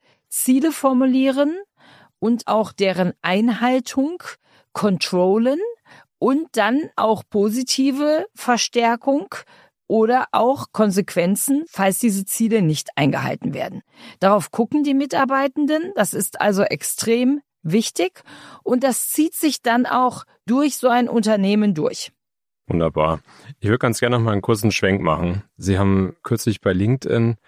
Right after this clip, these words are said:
Speaker 2: etwas über die gläserne Klippe geschrieben. Das heißt ja, dass Frauen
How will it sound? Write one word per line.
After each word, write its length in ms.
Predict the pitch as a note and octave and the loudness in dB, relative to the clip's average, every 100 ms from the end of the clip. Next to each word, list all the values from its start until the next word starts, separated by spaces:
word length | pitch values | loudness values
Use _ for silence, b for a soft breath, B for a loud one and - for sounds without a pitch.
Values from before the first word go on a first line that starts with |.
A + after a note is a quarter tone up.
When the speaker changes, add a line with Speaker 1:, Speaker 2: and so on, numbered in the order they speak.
| b b b _ | b b b _
Speaker 2:
etwas 260 | - A2+ G#2 | -4 -2 0
über 140 | G2 | 2
die 120 | F#2+ - | 2 2
gläserne 480 | F#2 G2 G#2 F#2+ | 2 2 2 0
Klippe 360 | F#2 - G#2+ F2 | 0 -4 -2 -2
geschrieben. 540 | E2+ - E2 F2 F#2+ - _ b b b b b _ | -2 -4 -2 0 -2 -6 _ b b b b b _
Das 200 | F2+ - | -4 0
heißt 280 | F#2+ G2 - | 0 0 0
ja, 340 | G2+ F#2+ F2 - _ _ | 0 2 0 -4 _ _
dass 200 | - - | -4 -2
Frauen 640 | - G2+ F#2+ A2+ A2+ A2 | -4 0 2 2 2 0